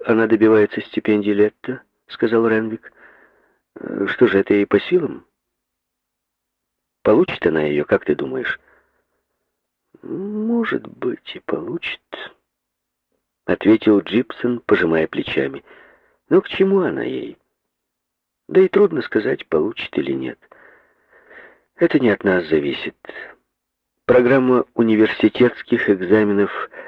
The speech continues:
не совпадает с нашей школьной программой. Ей следовало бы идти в педагогический институт. Вот ее призвание".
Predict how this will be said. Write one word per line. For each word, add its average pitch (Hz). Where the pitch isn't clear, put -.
не 95
совпадает 98
с -
нашей 73
школьной 71
программой. 64
Ей 180
следовало 143
бы 123
идти -
в -
педагогический 104
институт. -
Вот 151
ее 69
призвание". 64